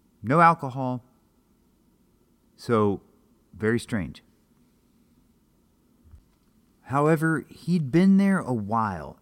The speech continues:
As it turns out, he went all that way,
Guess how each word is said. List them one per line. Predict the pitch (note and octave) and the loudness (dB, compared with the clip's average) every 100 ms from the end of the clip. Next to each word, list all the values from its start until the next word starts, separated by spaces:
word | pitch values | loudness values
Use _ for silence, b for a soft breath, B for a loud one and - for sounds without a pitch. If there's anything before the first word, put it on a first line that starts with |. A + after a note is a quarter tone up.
| - | -10
As | A#2+ E3 | -4 -4
it | F3+ | -4
turns | - F#3 F#3 C#3+ | -6 -4 -2 0
out, | F3+ G3 C3 C3 - _ _ _ _ _ _ _ _ _ _ _ _ | 0 0 -2 -4 -12 _ _ _ _ _ _ _ _ _ _ _ _
he | - | -2
went | G#3 A#3 G#3 - _ - | 2 2 2 -4 _ -6
all | D3 F#3 | 0 2
that | F#3+ D#3+ | 2 0
way, | C#3+ C#3+ G2 D2 | -2 -2 -4 -6